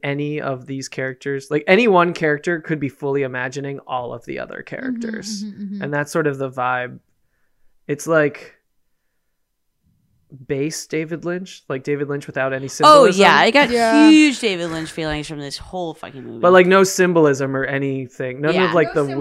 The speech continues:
Speaker 1: weirdness.
Speaker 2: but also just not explaining the plot
Speaker 3: Yeah,
Speaker 1: Yeah.
Speaker 2: at all.
Speaker 3: one hundred percent.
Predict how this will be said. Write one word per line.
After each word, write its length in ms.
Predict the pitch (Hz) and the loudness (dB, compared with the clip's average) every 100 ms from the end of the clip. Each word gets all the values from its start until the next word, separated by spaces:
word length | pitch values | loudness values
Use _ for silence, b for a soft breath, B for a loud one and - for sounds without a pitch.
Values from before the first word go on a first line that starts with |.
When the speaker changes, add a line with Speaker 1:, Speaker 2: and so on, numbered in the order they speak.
| 143 | 0
Speaker 1:
weirdness. 300 | 139 - - | 2 0 0
Speaker 2:
but 100 | - | 2
also 260 | 254 269 | 2 0
just 220 | 269 262 233 | -4 -6 -2
not 360 | 233 226 214 | 2 2 2
explaining 600 | 220 - - 220 196 190 | -2 -8 -6 -4 -4 -6
the 80 | 185 | -8
plot 460 | 180 170 160 143 - - | -4 -2 -2 -2 -8 -2
Speaker 3:
Yeah, 100 | 214 | 4
Speaker 1:
Yeah. 140 | 208 | 6
Speaker 2:
at 40 | 156 | 6
all. 40 | 180 | 4
Speaker 3:
one 80 | 202 | 4
hundred 240 | 208 185 | 4 2
percent. 300 | 220 196 92 | 0 -2 -6